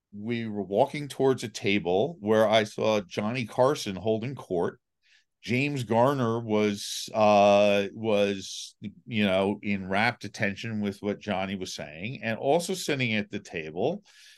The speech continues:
was Bill Cosby. And, um, you know, it kinda has some dark connotations now, I suppose.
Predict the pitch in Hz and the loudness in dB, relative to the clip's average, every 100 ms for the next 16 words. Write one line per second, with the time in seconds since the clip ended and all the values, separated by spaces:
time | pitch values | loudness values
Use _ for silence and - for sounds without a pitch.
0 | _ _ _ - 269 135 135 113 139 208 | _ _ _ 2 4 4 4 4 4 2
1 | 240 269 202 160 - _ _ _ _ _ | 4 4 2 -6 -12 _ _ _ _ _
2 | 139 135 135 131 127 113 131 127 127 123 | 0 2 4 2 2 4 6 6 4 0
3 | 123 123 _ 139 131 127 127 127 117 113 | -8 -12 _ -10 -4 0 0 0 -2 -4
4 | 131 120 123 120 110 117 123 123 135 123 | -6 -4 -4 -6 -4 0 0 0 0 0
5 | 110 139 127 110 95 98 92 87 107 117 | 0 0 0 -2 -4 -2 0 2 2 2
6 | 107 107 131 123 131 196 269 - | 0 0 4 8 8 6 2 -6